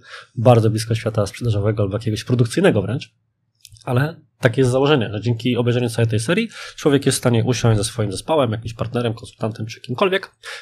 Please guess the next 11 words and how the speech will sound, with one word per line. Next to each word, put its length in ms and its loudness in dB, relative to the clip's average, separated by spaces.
i 60 -6
przejść 500 -2
właśnie 380 2
ten 160 -4
proces 500 -2
i 300 -6
skończyć 500 0
z 220 -2
gotowym 360 -2
planem 320 -8
działań 320 -2